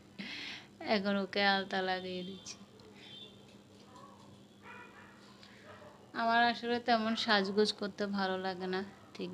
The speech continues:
যেভাবে আছি ওভাবেই থাকতে ভালো লাগে। আমার এই ভাগ্নিটা একটু সাজগোজ করে,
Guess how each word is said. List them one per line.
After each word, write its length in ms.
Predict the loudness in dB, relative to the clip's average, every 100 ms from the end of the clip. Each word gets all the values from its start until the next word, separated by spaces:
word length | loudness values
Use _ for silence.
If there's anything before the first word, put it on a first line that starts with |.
| 0
যেভাবে 440 | 0 2 2 2 0
আছি 260 | -2 -6 -8
ওভাবেই 500 | -8 -6 -4 -4 -4 -8 -20 -20 -8
থাকতে 400 | -6 -6 -4 -4 -4 -6 -6 -4
ভালো 260 | -2 -2 -2
লাগে। 340 | -4 -6 -10 -12 -18 -20 -20 -20 -20 -20 -20 -20 -16 -4 2 2 4 4 4 2 -6 -14 -18 -20 -20 -20 -20 -20 -20 -20 -20 -20 -20 -18 -18 -20 -20 -20 -20 -20 -20 -6
আমার 280 | -2 2 6
এই 120 | 6 6
ভাগ্নিটা 540 | 4 0 -2 -2 0
একটু 260 | -2 -4 -10
সাজগোজ 580 | -6 -4 -4 -4 -6 -4 -4
করে, 260 | -2 -2